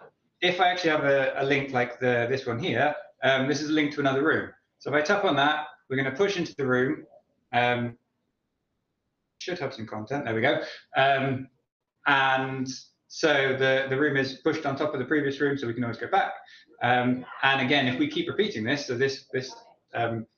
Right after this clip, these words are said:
here is a link to a message within another room, I will push and it will load content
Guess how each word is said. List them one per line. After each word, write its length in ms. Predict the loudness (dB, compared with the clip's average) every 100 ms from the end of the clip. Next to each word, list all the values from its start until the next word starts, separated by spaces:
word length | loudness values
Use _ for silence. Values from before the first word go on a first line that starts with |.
| _ 0
here 260 | 2 4
is 240 | 2 -2 -2
a 80 | 0
link 300 | 0 0 -4
to 80 |
a 40 | -2
message 380 | -2 0 -4 -2
within 280 | -2 0
another 320 | -2 -2 0 0
room, 340 | 0 -2 -4 _ _ _ _ _ _ _ _ _ _ _ _
I 120 | 0
will 160 | 0 0
push 280 | -2 -2 -2 -8 -16 _ _ _ _ _ -4
and 540 | 0 2 0 0 -4
it 140 | -6 -4
will 100 | -2
load 220 | 0 0
content 500 | -2 -2 -2 -2 -4